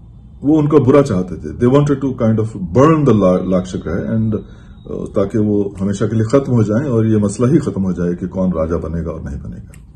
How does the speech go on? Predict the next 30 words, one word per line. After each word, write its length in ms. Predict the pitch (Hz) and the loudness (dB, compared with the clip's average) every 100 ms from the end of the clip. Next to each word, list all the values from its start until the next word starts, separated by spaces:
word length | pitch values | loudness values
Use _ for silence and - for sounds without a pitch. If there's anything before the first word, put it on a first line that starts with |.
| - - - - - | -20 -20 -20 -20 2
लेकिन 340 | 123 139 135 123 | 4 6 6 4
उसमें 600 | 117 120 113 95 - - - - | 2 4 4 4 -2 -14 -20 -4
दुर्योधन 380 | 107 110 110 110 | 2 4 4 2
और 80 | 92 | 2
शकुनी 480 | - - 98 92 - | -2 -2 -2 -2 -4
सफल 280 | - 90 92 | -6 -6 -4
नहीं 220 | 85 82 | -4 -4
होते 260 | 80 76 73 | -6 -8 -8
हैं 120 | 95 | -6
और 320 | 92 87 85 - - - - - | -6 -6 -8 -16 -20 -20 -18 -2
जब 220 | 107 101 | 0 0
ये 60 | |
होता 380 | 95 143 101 92 | 2 4 6 4
है, 280 | 95 90 - - - | 4 -2 -6 -14 -10
उससे 180 | 110 | -2
पहले 360 | 120 95 113 170 | 0 2 4 6
उनको 280 | 160 127 131 | 4 4 0
पता 240 | 113 123 | 0 0
चल 220 | 117 104 | 0 0
जाता 280 | 95 87 95 | 0 -2 -2
है 80 | 98 | -6
पांडु 280 | 92 87 85 | -4 -4 -4
पुत्रों 300 | 80 - 82 | -8 -10 -10
को 360 | 92 196 202 - - - | -6 -6 -8 -12 -16 -2
और 100 | 113 | 0
वहां 240 | 98 95 | 2 -2
से 120 | - | -2
निकल 260 | 113 85 78 | -2 -2 -4
जाते 340 | 73 - - | -10 -16 -18
हैं। 240 | - - | -18 -18